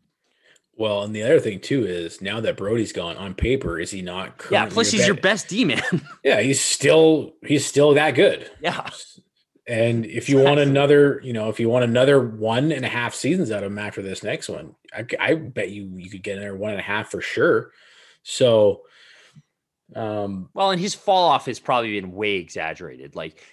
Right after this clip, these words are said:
Speaker 2: everyone thinks, "Oh, 'cause he had a bit of a hard playoff." Like, he was still great during the regular season. You forget, maybe
Speaker 1: Yeah.
Speaker 2: it's just 'cause he's been here so long and he's so old and he's,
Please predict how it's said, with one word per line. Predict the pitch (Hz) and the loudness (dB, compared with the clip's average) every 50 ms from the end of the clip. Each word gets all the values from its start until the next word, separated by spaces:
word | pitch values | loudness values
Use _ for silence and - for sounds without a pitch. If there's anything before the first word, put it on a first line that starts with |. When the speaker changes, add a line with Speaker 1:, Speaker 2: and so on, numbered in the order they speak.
| _ - | _ -8
Speaker 2:
everyone | - 170 180 190 160 131 | -8 -4 -2 -2 -2 -2
thinks, | 131 143 127 110 - - - | -4 -6 -8 -8 -10 -6 -2
"Oh, | 269 254 240 220 196 | 0 2 2 2 -2
'cause | 131 - 160 147 | -4 -6 -8 -6
he | 147 143 | -4 -2
had | 139 127 120 | -2 -2 -2
a | 110 | -4
bit | - - 127 123 | -4 -4 -2 -2
of | 117 | -2
a | 104 98 | -4 -6
hard | - - 110 104 - | -8 -6 -8 -8 -8
playoff." | _ - 101 101 85 69 80 85 - | _ -8 -8 -6 -6 -6 -8 -12 -12
Like, | 101 95 _ | -16 -18 _
he | - 208 247 | -10 -8 -6
was | 196 120 - - | -6 -4 -4 -4
still | - 165 143 113 | -2 -2 -2 -2
great | - - 117 120 127 123 | -2 -4 -4 -4 -4 -4
during | 120 113 104 98 | -6 -8 -8 -8
the | 95 | -8
regular | 95 95 95 98 90 80 78 | -8 -8 -8 -8 -10 -12 -14
season. | - 123 113 95 85 73 - _ - _ _ _ _ - | -16 -16 -16 -16 -16 -18 -20 _ -20 _ _ _ _ -16
You | 143 139 | -14 -10
forget, | - 160 151 175 202 180 - - _ _ _ _ _ _ - | -6 -4 0 0 0 0 -2 -6 _ _ _ _ _ _ -4
maybe | 135 160 175 170 160 | 0 0 0 0 0
Speaker 1:
Yeah. | 143 | -2
Speaker 2:
it's | 139 | -2
just | - 147 139 - | -4 -6 -6 -6
'cause | - 127 113 | -10 -10 -10
he's | 123 113 104 | -10 -12 -12
been | - 113 120 120 | -8 -8 -8 -6
here | 120 117 110 | -8 -10 -10
so | - 113 104 | -8 -10 -8
long | 101 98 95 101 104 | -8 -8 -8 -8 -10
and | 98 | -12
he's | 101 90 - - | -12 -10 -10 -8
so | - 120 | -4 -4
old | - 87 87 110 110 104 95 | -2 -2 0 -2 -2 -2 -4
and | 98 90 | -6 -10
he's, | 90 92 95 87 87 85 | -10 -10 -12 -14 -16 -20